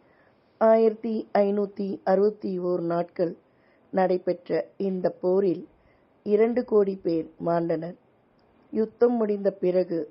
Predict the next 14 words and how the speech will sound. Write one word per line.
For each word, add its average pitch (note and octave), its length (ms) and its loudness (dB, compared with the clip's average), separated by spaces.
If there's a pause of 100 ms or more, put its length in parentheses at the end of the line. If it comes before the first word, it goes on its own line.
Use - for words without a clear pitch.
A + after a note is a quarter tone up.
(120)
உலகம் G#3 440 4
முழுவதும் F3+ 600 -2
பரவிய F3 540 -2 (640)
விஷ G#3+ 340 -2
காய்ச்சலால் F#3+ 720 0 (500)
இரண்டு A3 380 2
கோடி G3 340 0
மக்கள் E3+ 440 -2 (320)
உயிரிழந்தார்கள். F3 840 -4 (580)
நாற்பது G#3+ 540 2
லட்சம் F3+ 400 -2 (160)
கோடி F3 320 -4 (320)
டாலர் F3 320 2
மதிப்புள்ள E3+ 520 -4